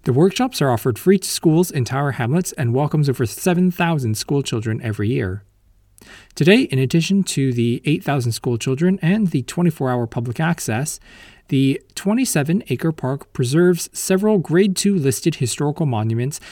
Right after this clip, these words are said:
and is home to somewhere around a thousand plant and animal species. In this episode, I'm speaking with two of the folks who run the cemetery park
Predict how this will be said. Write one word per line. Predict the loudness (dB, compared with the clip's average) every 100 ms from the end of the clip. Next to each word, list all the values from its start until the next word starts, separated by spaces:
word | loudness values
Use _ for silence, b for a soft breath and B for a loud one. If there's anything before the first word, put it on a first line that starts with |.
| B B
and | 0 2 2 0
is | -4 0
home | 4 4
to | 2
somewhere | 0 0 2 0
around | -2 0 0 -2 -6
a |
thousand | -8 -2 0 0 0 -4 -4
plant | -6 -4 -2
and | -4
animal | -4 -4 -4
species. | -6 -8 -8 -10 -12 -16 _ _ _ _ _ _ b b
In | 0
this | 2
episode, | 0 0 2 4 2 0
I'm | -2 0
speaking | 0 0 2
with | 0 0
two | 2
of | 2
the |
folks | 2 -2 -2
who | -2
run | 0 0
the | 0
cemetery | -2 -2 -2 -4
park | -2 -4 -6